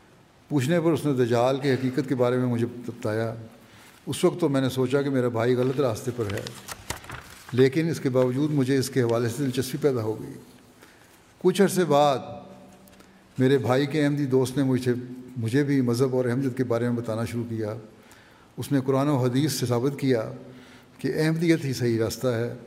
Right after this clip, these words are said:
اس کے بعد مجھے احساس ہوا کہ مذہب کوئی کہانی نہیں بلکہ ایک حقیقت ہے۔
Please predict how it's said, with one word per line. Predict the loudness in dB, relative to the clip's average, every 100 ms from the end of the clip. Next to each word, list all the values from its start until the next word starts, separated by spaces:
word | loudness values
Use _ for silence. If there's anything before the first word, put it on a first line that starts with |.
| -20 -20 -20 -16 -8
اس | -2
کے | 2
بعد | 4 4 2
مجھے | 2 0
احساس | 2 0 -2 -4 -2 0 0 0
ہوا | 0 0 -4 -14 -18 -20 -20 -10
کہ | -2
مذہب | 0 2 4 2 0 -2
کوئی | 0 0
کہانی | 0 0 2
نہیں | 2 2 2
بلکہ | 0 0 0
ایک | 0
حقیقت | -4 -6 -4 -2
ہے۔ | -2